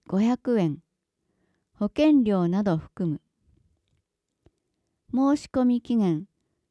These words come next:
六月二十日土曜日。詳しいことは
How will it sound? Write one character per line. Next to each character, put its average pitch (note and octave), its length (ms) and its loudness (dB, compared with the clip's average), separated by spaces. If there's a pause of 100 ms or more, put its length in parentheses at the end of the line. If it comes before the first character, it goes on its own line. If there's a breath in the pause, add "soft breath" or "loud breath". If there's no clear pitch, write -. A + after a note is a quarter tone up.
(120)
六 G#3+ 300 2
月 C4+ 320 0
二 A#3 180 -2
十 - 120 -18
日 G#3+ 200 -2
土 F#3+ 160 0
曜 A#3 280 0
日。 D#3 240 -8 (760)
詳 A#3 220 2
し - 160 -4
い G#3+ 60 -2
こ F#3 120 -6
と E3+ 140 -4
は E3 160 -2